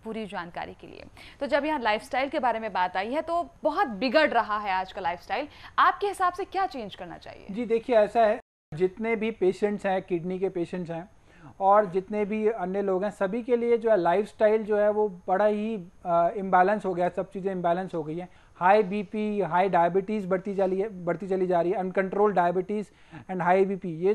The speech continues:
Speaker 2: दो major reasons हैं kidney failure के। इसके अलावा क्या होता है कि कई बार और कई चीज़ें देखी जाती है, लेकिन जो underlying cause है वो यही है कि जब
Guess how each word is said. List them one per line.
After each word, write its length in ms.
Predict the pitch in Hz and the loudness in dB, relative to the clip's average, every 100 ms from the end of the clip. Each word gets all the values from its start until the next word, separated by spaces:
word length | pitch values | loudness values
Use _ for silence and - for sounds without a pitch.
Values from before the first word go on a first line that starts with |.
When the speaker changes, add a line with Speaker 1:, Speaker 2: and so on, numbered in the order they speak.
| 185 170 - _ 196 | -2 -12 -18 _ -4
Speaker 2:
दो 280 | 170 220 | 4 4
major 500 | 240 196 196 196 247 | 4 4 2 4 0
reasons 420 | 196 190 202 226 190 | 0 -4 -4 -6 -4
हैं 280 | 190 240 - _ | -4 -4 -8 _
kidney 260 | 196 196 | -2 -2
failure 340 | 196 190 175 151 | 0 2 2 -2
के। 160 | 127 135 _ _ _ - - | -8 -20 _ _ _ -20 -10
इसके 220 | 185 - 233 | -8 0 8
अलावा 340 | 208 208 226 | 10 10 8
क्या 140 | 226 | 6
होता 240 | 220 208 214 | 6 6 2
है 100 | 214 | 0
कि 100 | 214 | 0
कई 160 | 202 | 0
बार 420 | 196 208 214 202 208 _ | 4 6 6 2 -10 _
और 300 | 196 208 - - - | 2 2 0 -8 -2
कई 100 | 196 | -2
चीज़ें 260 | 202 196 | 0 0
देखी 200 | 185 170 | 0 0
जाती 180 | 196 196 | -2 0
है, 40 | |
लेकिन 340 | 208 208 226 202 - | -2 -2 -4 -8 -6
जो 80 | 226 | -4
underlying 600 | 196 185 214 220 233 220 | -2 2 4 4 2 4
cause 260 | 208 208 | 4 4
है 60 | 226 | 2
वो 120 | 220 | 2
यही 160 | 208 208 | 2 0
है 80 | |
कि 120 | 214 226 | -4 -2
जब 180 | 226 | -4